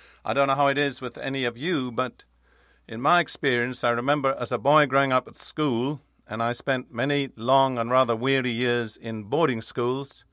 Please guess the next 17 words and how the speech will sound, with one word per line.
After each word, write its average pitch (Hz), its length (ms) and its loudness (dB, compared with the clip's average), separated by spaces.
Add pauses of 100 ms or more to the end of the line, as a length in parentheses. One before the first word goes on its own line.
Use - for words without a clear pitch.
(720)
God, 160 420 6
in 123 320 -4
my 143 440 2 (100)
thinking, 127 500 -2
was 120 160 -6
somewhat 139 360 0
like 131 340 0
a 113 80 -4
schoolmaster, 131 800 0 (960)
and 107 120 -10
I 110 100 0
really 127 440 0
wasn't 123 340 -4
too 139 140 -4
fond 127 320 2
of 107 80 -8
schoolmasters. - 1000 -4